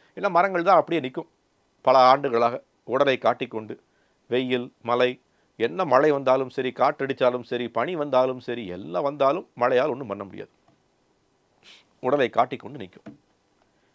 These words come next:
அதான், அதான் அவங்களுக்கு மிகச்சிறந்த ஒரு தண்டனை அப்படின்னு அவர் நினைச்சார் அவர். அப்ப என்ன ஆச்சு அப்படின்னா, இருந்தாலும் தன்னுடைய மனோபாவத்தினுடைய காரணமாக என்ன பண்றார் அப்படின்னா,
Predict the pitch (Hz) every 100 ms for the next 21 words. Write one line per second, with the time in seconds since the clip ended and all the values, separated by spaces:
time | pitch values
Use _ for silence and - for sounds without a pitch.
0 | _ 120 143 160 120 110 143 139 110 110
1 | 113 117 131 135 147 202 214 143 117 107
2 | 127 143 135 107 135 185 123 104 110 117
3 | 98 95 - _ _ _ _ _ _ -
4 | 185 190 208 208 165 147 214 160 226 202
5 | 202 175 160 156 143 117 151 180 160 151
6 | 147 131 123 110 113 131 117 151 139 143
7 | 123 110 101 98 180